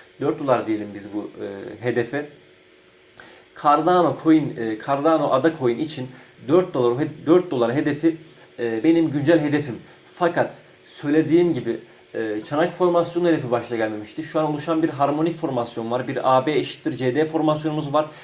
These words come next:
Ve ikisi gerçekten aynı hedefleri gösteriyor. Onun haricinde gerçekten benim için önemli çalışacak, önemli çalışacağını düşündüğüm bir nokta sekiz yüz doksan beş dolar bandı,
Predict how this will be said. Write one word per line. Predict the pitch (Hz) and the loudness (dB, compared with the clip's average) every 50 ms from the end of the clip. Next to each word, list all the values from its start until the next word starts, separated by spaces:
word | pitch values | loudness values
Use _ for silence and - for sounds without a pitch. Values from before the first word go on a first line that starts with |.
| - - - - | -20 -10 -4 -2
Ve | 156 - | 0 0
ikisi | 160 151 - - - 165 | 0 -2 -6 -8 -2 4
gerçekten | 165 156 160 160 160 165 170 170 | 4 4 6 4 0 0 0 0
aynı | 160 - 147 151 160 170 | 2 2 2 2 4 4
hedefleri | 170 165 160 160 156 160 151 160 | 6 6 6 6 4 4 4 6
gösteriyor. | 160 160 156 - - 160 156 156 160 160 160 - - - - - - | 6 6 4 2 0 0 4 4 4 2 2 -4 -14 -20 -18 -10 -6
Onun | 147 160 180 185 | -2 0 2 4
haricinde | 185 175 175 160 160 147 160 160 165 165 | 4 4 6 4 4 4 2 2 2 4
gerçekten | 160 165 165 170 165 - 165 165 - 165 160 151 | 4 4 4 4 2 0 -4 -2 -2 -2 0 0
benim | 151 151 165 170 | 0 0 0 0
için | 156 160 - 165 | 0 -2 -6 -8
önemli | 156 135 143 143 143 156 180 180 | -4 -2 0 0 2 2 0 0
çalışacak, | - 165 147 139 - 143 135 156 156 156 - - - | 0 -2 -4 -4 -4 -4 -4 -4 -4 -6 -8 -12 -6
önemli | 120 131 135 147 165 170 | -4 -2 0 0 0 -2
çalışacağını | - 143 139 135 131 135 135 156 165 170 156 | -4 -6 -10 -10 -8 -4 -2 0 2 2 0
düşündüğüm | 143 - - 147 120 107 113 123 131 - - - - - - - | -2 -6 -6 -6 -4 -4 -4 -6 -6 -8 -14 -20 -20 -20 -20 -14
bir | 123 127 160 180 175 175 | -2 2 4 4 4 4
nokta | 170 165 156 - - 143 | 2 2 0 -2 -6 -6
sekiz | 139 - 151 143 151 170 151 | -6 -6 -8 -8 -6 -2 0
yüz | 165 160 143 | 0 0 0
doksan | 156 151 - - 160 156 160 | -2 -4 -2 -2 -2 0 0
beş | 165 - - - | 0 0 -2 -2
dolar | 143 123 117 117 113 | -2 -2 -2 -2 0
bandı, | 127 156 165 156 123 131 135 | 2 2 2 2 0 -4 -8